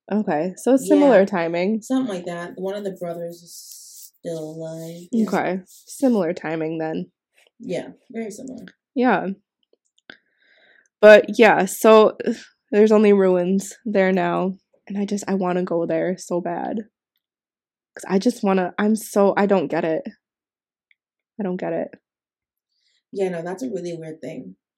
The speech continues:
Speaker 1: Yeah.
Speaker 2: That is so weird. It's, that, there was something on that land.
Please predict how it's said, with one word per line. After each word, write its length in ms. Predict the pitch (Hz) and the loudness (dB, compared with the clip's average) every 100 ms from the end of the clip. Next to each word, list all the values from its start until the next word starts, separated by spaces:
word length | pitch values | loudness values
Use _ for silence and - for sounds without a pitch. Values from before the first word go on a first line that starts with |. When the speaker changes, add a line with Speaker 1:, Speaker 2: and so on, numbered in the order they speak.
| _ 196 | _ -6
Speaker 1:
Yeah. 260 | 240 233 - | -6 -6 -12
Speaker 2:
That 200 | 185 190 | -10 -6
is 260 | 190 220 - | -6 -8 -10
so 260 | 170 156 151 | -10 -8 -10
weird. 180 | 117 - | -10 -6
It's, 460 | 208 208 - - _ _ _ _ _ - 185 | -6 -8 -18 -20 _ _ _ _ _ -14 -4
that, 340 | 262 262 - | -2 -2 0
there 160 | 254 294 | 0 2
was 220 | 320 - | 0 -2
something 400 | 233 233 220 196 | -4 -4 -8 -8
on 180 | 165 160 | -8 -10
that 200 | 156 - | -12 -14
land. 320 | - - - | -18 -20 -20